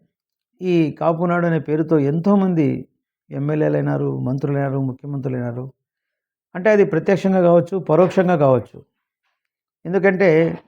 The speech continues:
ఈ వర్గానికి ఒక్కసారిగా గుర్తింపు రావడము, తర్వాత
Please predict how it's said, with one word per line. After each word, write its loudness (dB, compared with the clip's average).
ఈ -4
వర్గానికి 2
ఒక్కసారిగా 0
గుర్తింపు 0
రావడము, 0
తర్వాత 2